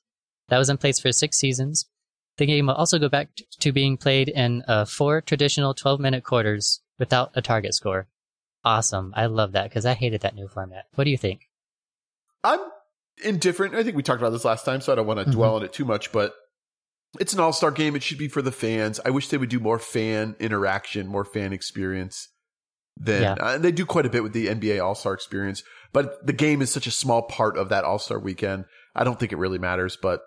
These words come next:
Speaker 2: yeah, you know, it's fine.
Speaker 1: Yeah.
Speaker 2: It's good. It's
Speaker 1: I'm
Speaker 2: cool.
Speaker 1: excited for it. I still wish that they had something to play for.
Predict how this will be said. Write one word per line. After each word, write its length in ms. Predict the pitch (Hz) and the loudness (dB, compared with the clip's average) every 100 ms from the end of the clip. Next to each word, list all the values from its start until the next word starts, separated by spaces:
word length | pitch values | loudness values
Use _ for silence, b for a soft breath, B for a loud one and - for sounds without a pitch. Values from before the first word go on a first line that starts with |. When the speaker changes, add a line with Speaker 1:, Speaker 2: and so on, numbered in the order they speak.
| - | 0
Speaker 2:
yeah, 180 | 247 180 - _ | 0 0 -10 _
you 80 | 269 | -2
know, 180 | 147 143 - - - _ _ _ | -2 -2 -10 -20 -20 _ _ _
it's 100 | - | -2
fine. 200 | 127 135 | 0 2
Speaker 1:
Yeah. 140 | 98 _ | -2 _
Speaker 2:
It's 100 | - | -6
good. 220 | - 131 - _ | -2 -2 -4 _
It's 100 | - | 0
Speaker 1:
I'm 100 | 139 | 2
Speaker 2:
cool. 60 | 147 | 4
Speaker 1:
excited 340 | - 143 135 | 4 2 2
for 160 | 147 139 | 2 2
it. 80 | 139 | 2
I 100 | 131 | 2
still 260 | - 196 | 2 2
wish 180 | 170 - | 2 0
that 100 | 151 | 2
they 140 | 147 127 | 2 4
had 220 | 135 131 | 2 2
something 280 | 147 - 123 | 0 0 0
to 80 | 101 | 0
play 260 | 117 120 | 2 2
for. 320 | 127 147 156 | 2 0 -2